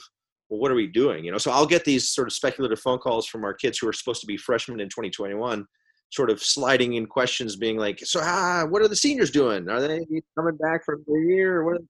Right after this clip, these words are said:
what happens?" 'Cause I'm sort of hoping that that guy leaves because it gives me a chance to get on the field sooner, right? So,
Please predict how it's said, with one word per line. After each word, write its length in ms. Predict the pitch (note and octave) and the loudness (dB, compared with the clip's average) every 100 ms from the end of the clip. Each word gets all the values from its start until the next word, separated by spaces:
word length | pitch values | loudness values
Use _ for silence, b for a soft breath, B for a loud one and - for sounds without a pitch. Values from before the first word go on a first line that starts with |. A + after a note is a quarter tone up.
| _ _ _ _ _ _ | _ _ _ _ _ _
what 680 | - C#3+ E3 E3 E3 E3+ F#3+ F#3+ | -4 0 2 4 4 2 2 2
happens?" 400 | G#3 G#3+ D3+ - | 2 2 -2 -2
'Cause 140 | A#2+ | 0
I'm 140 | C#3+ | 0
sort 160 | C#3+ D#3+ | 2 2
of 40 | C#3 | 4
hoping 240 | D#3+ D3+ | 4 2
that 100 | D3 | 0
that 160 | C#3+ D3 | 0 2
guy 180 | D3 D3 | 4 4
leaves 380 | F3 F3+ A#2 | 4 2 0
because 240 | - A2+ G#2+ | -4 -4 -4
it 80 | A2 | -2
gives 160 | A2+ | -4
me 100 | B2 | -4
a 40 | A2+ | -4
chance 260 | B2+ A2+ | -4 -4
to 80 | C3 | -6
get 60 | A#2+ | -6
on 60 | |
the 80 | A#2+ | -4
field 220 | D#3 C3+ | -4 -4
sooner, 220 | - G2 | -4 -4
right? 220 | F2+ A#2+ - | -4 -6 -2
So, 280 | C3 A#2 | 0 0